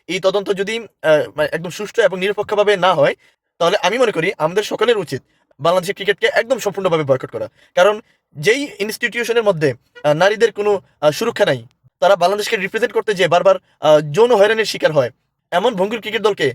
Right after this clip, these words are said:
নৈতিকভাবে সমর্থন করার প্রশ্নই ওঠে না। আপনার মধ্যে যদি ন্যূনতম নৈতিকতা থাকে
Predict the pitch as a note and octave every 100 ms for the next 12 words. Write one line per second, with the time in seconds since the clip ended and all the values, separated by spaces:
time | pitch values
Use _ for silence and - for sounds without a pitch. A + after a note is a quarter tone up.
0 | C#3+ G3 A#3+ G3+ F3+ D3+ F3 - F#3 F3+
1 | E3+ F3+ F3+ D#3 A#2+ G#2 _ _ _ -
2 | C#3 F#3 G3 G3 F#3+ G3+ G3+ F#3+ C4+ C4+
3 | G3 F#3+ G3+ G3+ G3+ - D#3+ A3+